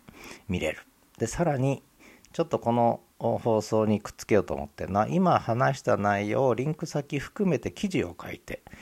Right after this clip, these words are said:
それをちょっと貼り付けとようと思うんで、だからむしろリッスンさんに、アクセスしていただくと、そのあたりの情報も、えー、ブログのように、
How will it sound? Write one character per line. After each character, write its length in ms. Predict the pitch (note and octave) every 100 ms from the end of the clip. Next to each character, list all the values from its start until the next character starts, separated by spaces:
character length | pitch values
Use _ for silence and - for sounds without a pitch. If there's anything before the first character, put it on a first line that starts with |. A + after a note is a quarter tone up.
| - - -
そ 120 | -
れ 80 | E3+
を 60 | G#3
ち 60 | F#3+
ょ 40 |
っ 20 |
と 80 | F3
貼 120 | -
り 100 | E2+
付 240 | D#2+ - D#2+
け 40 |
と 240 | - C#2 C#2+
よ 160 | A#2 D#2+
う 60 |
と 140 | C2+ D2+
思 240 | E2 -
う 20 | -
ん 40 |
で、 120 | A#2
だ 140 | A2 A2
か 100 | B2+
ら 140 | C#3
む 100 | D3+
し 80 | C#3+
ろ 100 | B2
リ 120 | C#3
ッ 20 |
ス 180 | E3+ -
ン 80 | G#2+
さ 220 | F2 D#2+
ん 60 | D#2
に、 160 | E2 - - - - - _ - F2+ F2
ア 100 | F#2+
ク 80 | -
セ 140 | -
ス 160 | D#2+ -
し 80 | -
て 100 | -
い 60 |
た 140 | D2+ F#2
だ 100 | -
く 140 | -
と、 240 | - C#3+ C3 - - - -
そ 80 | -
の 140 | G#2
あ 60 | G#2
た 140 | -
り 120 | - -
の 60 | - -
情 180 | - F#2
報 280 | G2 F#2 E2
も、 200 | D#2+ - - - - - _
え 200 | E2+ D2+
ー、 40 |
ブ 140 | D2+ G#2
ロ 160 | B2+
グ 140 | C#3 C3+
の 160 | A#2+
よ 180 | G#2 F2+
う 60 |
に、 60 | -